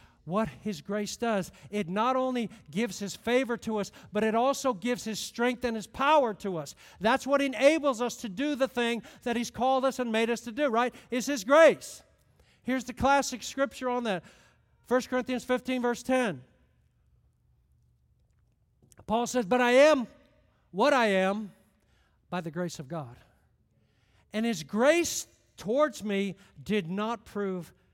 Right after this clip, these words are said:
to be vain. But I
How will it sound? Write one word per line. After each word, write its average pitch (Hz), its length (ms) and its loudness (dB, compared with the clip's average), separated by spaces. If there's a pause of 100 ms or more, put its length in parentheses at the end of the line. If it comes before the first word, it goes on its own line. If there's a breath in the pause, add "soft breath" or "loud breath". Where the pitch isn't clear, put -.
(140)
to 175 100 -12
be 160 180 -8
vain. 135 420 -8 (2250)
But - 220 -12
I 131 400 -10